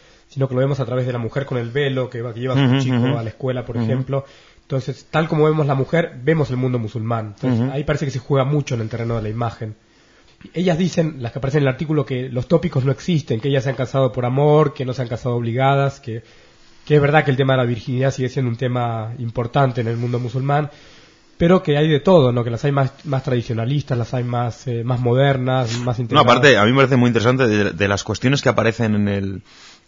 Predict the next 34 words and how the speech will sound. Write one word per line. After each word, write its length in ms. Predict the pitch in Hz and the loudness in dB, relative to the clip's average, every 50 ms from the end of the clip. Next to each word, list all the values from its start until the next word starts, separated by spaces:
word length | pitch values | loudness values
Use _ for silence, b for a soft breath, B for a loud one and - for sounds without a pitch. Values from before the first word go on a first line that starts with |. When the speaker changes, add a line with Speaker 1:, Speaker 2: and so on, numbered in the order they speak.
| _ - | _ -4
Speaker 2:
en 120 | 98 98 | -2 0
el 80 | 98 95 | 2 2
artículo, 680 | 92 92 - - - - - 110 107 104 104 107 - - | 2 2 2 0 0 0 4 4 6 6 6 4 4 2
es 220 | 104 117 117 - | 2 2 2 2
la 120 | - 110 104 | 2 0 0
explicación 560 | - - 107 107 98 104 95 - 127 131 135 | 0 0 -4 0 0 0 2 2 2 4 4
que 80 | 127 | 4
dicen 340 | 113 113 113 123 135 131 135 - b b b b b b b b | 4 4 4 4 2 2 2 0 b b b b b b b b
ellas 280 | b 117 120 135 135 113 | b -2 2 2 2 2
de 80 | 110 107 | 0 0
usar 200 | 95 - 117 117 | 4 4 6 6
el 100 | 117 110 | 6 6
velo 260 | 113 117 123 135 131 | 6 6 6 6 6
como 200 | 117 104 104 95 | 6 4 2 2
forma 360 | - 113 113 117 127 123 117 | 2 2 2 4 6 6 6
de 360 | 110 104 101 101 98 - _ - | 6 6 4 2 0 -4 _ -16
dejar 500 | - 98 104 95 - 120 127 135 131 - | -10 -10 -8 0 2 4 4 4 2 -4
de 600 | - 107 104 101 98 95 95 95 92 92 92 92 | -6 -6 -6 -4 -6 -6 -8 -8 -8 -10 -10 -12
ser 400 | - - 117 117 117 117 - - _ _ | -6 0 0 0 0 0 -4 -10 _ _
percibidas 460 | - 101 - 110 104 107 113 135 135 | -12 -10 -6 -4 -2 0 2 0 0
como 160 | - 107 101 | 0 -4 -6
objeto 240 | 98 101 107 98 101 | -6 -6 -6 -8 -8
sexual, 420 | 95 98 - - 185 175 - - - _ B B B B B B B B B B | -10 -10 -4 -2 -2 -2 -2 -6 -10 _ B B B B B B B B B B
que 80 | - | 2
en 100 | 110 107 | 4 6
el 120 | 104 104 104 | 6 4 4
fondo 300 | - 135 139 147 147 151 | 6 4 4 6 6 2
es 100 | 143 127 | 2 2
una 160 | 120 120 120 | 2 2 2
de 60 | 117 | 4
las 140 | 113 107 101 | 2 2 0
reivindicaciones 680 | 104 104 104 104 104 104 101 101 92 110 113 127 131 120 | 0 -2 -2 -2 -4 -2 -4 -4 -4 -4 -6 -6 -4 -4
más 280 | 110 107 107 104 - | -4 -4 -4 -6 -6
interesantes 840 | 113 110 107 104 110 110 104 - 113 113 110 107 104 131 151 151 - | -6 -6 -4 -4 -4 -4 -2 -2 -2 -4 -4 -4 -4 -6 -6 -6 -10